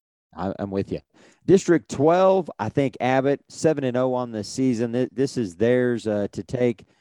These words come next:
Uh, the question will be, is it Penelope, Aquila, or Coolidge coming in in that number two spot?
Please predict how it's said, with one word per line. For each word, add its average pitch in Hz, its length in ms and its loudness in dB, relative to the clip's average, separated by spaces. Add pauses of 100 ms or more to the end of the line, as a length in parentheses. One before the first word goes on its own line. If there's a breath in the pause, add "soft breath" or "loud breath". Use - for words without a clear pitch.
(260)
Uh, 92 220 -2
the 92 60 -4
question 127 300 0
will 120 80 2
be, 113 140 0
is 104 100 0
it 98 100 -2
Penelope, 120 760 -2
Aquila, 120 520 0
or 101 140 -2
Coolidge 120 480 0
coming 107 300 -4
in 104 120 -4
in 101 140 -6
that 98 120 -4
number 95 220 -6
two 95 220 -8
spot? - 320 -12